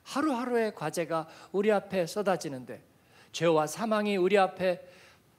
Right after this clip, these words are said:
또 다른 길을 펼쳐놓는데, 그때마다 우리는 마음을 정하는 것입니다. 할 수 있느냐?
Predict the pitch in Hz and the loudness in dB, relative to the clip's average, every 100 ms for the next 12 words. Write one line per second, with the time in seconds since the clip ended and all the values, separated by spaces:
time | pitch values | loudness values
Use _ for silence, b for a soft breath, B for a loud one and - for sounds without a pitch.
0 | _ 262 285 262 226 208 208 202 202 202 | _ 2 4 4 2 0 0 0 0 -4
1 | 202 175 151 139 131 - - _ _ - | -2 -4 -6 -10 -14 -18 -20 _ _ -8
2 | 160 160 147 135 139 135 220 196 214 196 | -2 0 0 -2 -4 -4 -6 -6 -6 -6
3 | 160 160 165 156 139 127 127 117 - 165 | -4 -2 -4 -8 -8 -10 -10 -14 -16 -20
4 | - _ _ _ _ _ _ _ B B | -20 _ _ _ _ _ _ _ B B
5 | B B B - 311 - 302 269 254 240 | B B B -2 -2 0 0 0 2 4
6 | 240 247 | 2 0